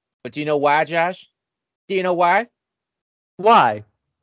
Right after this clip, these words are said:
Speaker 1: Poor nutrition at school, that's why. Big Ed has teamed up with the people of Global Milk and the Niagara County school systems to provide a new delicious food alternative for kiddos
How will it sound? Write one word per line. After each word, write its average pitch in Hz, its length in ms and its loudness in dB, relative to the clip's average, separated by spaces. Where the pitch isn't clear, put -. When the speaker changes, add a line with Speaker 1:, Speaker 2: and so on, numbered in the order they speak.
Speaker 1:
Poor 247 240 2
nutrition 214 480 -6
at 120 100 -8
school, 190 440 -4
that's 139 280 -2
why. 104 380 -8
Big 254 180 -4
Ed 220 180 4
has 160 140 -10
teamed 220 320 -8
up 196 240 0
with 160 240 -6
the - 120 -18
people 202 380 -6
of 127 80 -6
Global 196 380 0
Milk 180 280 -2
and 127 140 -6
the 117 80 -8
Niagara 202 480 0
County 208 360 -4
school 175 320 -8
systems 156 580 -6
to 147 100 -12
provide 143 360 2
a 131 60 -4
new 240 280 -6
delicious 170 520 -6
food 202 240 -2
alternative 156 540 -2
for 156 100 -10
kiddos 190 640 -2